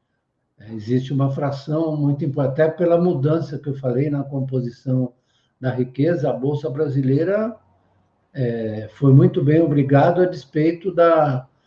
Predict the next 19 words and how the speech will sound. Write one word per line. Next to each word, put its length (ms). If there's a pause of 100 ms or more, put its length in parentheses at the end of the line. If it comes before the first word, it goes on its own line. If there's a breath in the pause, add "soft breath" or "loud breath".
(320)
do 420 (140)
mau 340
desempenho 540
da 100
economia. 720 (760)
Então, 360 (760)
eles 320
não, 300 (800)
não 220
diria 440
que 140
eles 240
tiveram 720
danos 720 (520)
na 80
sua 220
riqueza, 460
ao 100
contrário, 760